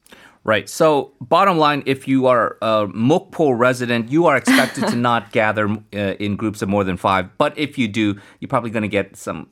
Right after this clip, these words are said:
Speaker 1: stern talking to or, you know, kinda dirty looks, but you're not gonna get any fines or any other
Speaker 2: Sure.
Speaker 1: punitive measures. If you're a Seoul resident,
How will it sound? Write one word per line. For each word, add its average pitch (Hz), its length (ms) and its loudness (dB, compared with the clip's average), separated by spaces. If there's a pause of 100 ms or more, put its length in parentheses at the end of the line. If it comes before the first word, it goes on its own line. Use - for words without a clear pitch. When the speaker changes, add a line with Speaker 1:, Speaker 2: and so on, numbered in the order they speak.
Speaker 1:
stern 104 400 -4
talking 95 420 -4
to 92 180 -4
or, 82 200 -2
you 82 160 -8
know, 78 220 -8
kinda 80 300 -12
dirty 85 280 -4
looks, 85 260 -8
but 82 220 -6
you're 87 80 -8
not 82 160 -6
gonna 82 100 -8
get 78 160 -8
any 78 180 -10
fines 78 400 -8
or - 40 -8
any 80 180 -6
other 190 120 -2
Speaker 2:
Sure. 85 60 -8
Speaker 1:
punitive 98 300 -2
measures. 90 280 -2 (220)
If - 140 -10
you're 110 120 -4
a - 20 -4
Seoul 143 240 0
resident, 104 420 -2